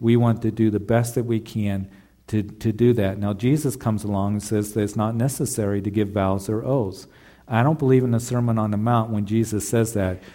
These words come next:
that there's absolutely a for-, you know, you're forbidden to give vows or prohibited from giving vows,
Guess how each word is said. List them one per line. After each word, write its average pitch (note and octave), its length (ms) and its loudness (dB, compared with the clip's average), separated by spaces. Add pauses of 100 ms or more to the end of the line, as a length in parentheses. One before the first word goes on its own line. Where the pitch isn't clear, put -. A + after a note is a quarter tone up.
(120)
that G#2+ 120 0
there's A2 220 -2
absolutely A2 1000 0
a G#2 140 -4
for-, G#2 340 -2 (160)
you A2 80 -2
know, G#2 160 -2
you're G#2+ 220 -2
forbidden A2+ 580 0
to G2+ 60 0
give F#2 240 -2
vows F2 560 -6 (1400)
or G#2+ 80 -4
prohibited A2+ 560 2
from G2+ 220 -6
giving F#2+ 340 -2
vows, F2+ 420 -4